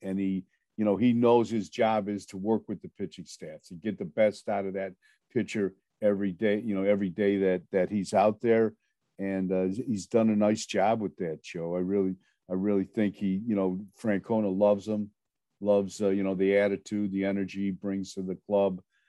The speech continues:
And, uh, the pitchers, you know, seem to enjoy throwing to him as, as those numbers, you know, forty, forty-eight and thirty-seven,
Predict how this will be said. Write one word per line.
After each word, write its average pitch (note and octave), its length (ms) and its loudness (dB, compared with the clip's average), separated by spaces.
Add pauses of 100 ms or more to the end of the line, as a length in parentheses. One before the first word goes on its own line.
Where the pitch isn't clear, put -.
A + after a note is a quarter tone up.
(320)
And, G2 260 2
uh, F#2 160 2
the F#2 100 0
pitchers, G2+ 640 -2
you G#2 80 0
know, G2 280 0 (200)
seem G#2 360 -2
to G2+ 40 0
enjoy G2 440 0
throwing G#2 420 -2
to F2+ 200 -6
him F#2+ 120 -2
as, F2+ 240 -4 (100)
as E2 120 -6
those F#2+ 240 -2
numbers, G2 520 0 (320)
you G2+ 80 -2
know, F#2+ 60 2
forty, G#2+ 380 0 (120)
forty-eight G#2 440 0
and F#2+ 120 -10
thirty-seven, G#2 720 0